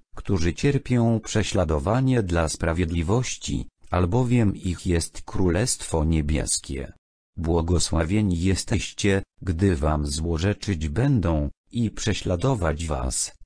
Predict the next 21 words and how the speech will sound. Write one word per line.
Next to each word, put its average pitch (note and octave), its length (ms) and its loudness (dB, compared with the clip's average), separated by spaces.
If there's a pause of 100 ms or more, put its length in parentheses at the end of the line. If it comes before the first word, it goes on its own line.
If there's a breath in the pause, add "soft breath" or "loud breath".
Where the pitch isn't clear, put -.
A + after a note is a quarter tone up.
(120)
i B2+ 140 4
mówić F#2+ 500 0
wszystko - 640 -2
złe F2+ 360 0
przeciwko - 680 -2
wam, A2 420 4 (220)
kłamając D#2 840 0
dla F#2+ 280 -2
mnie. C2+ 400 -4 (480)
Radujcie F#2+ 640 0
się D#2 360 -2 (240)
i D#3 200 2
weselcie G2 640 0
się, D#2 360 -2 (240)
albowiem G#2 680 2
zapłata F2 680 0
wasza D2+ 540 -2
obfita B2+ 580 0
jest E2+ 360 -2
w E2+ 180 -4
niebiesiech, E2+ 920 0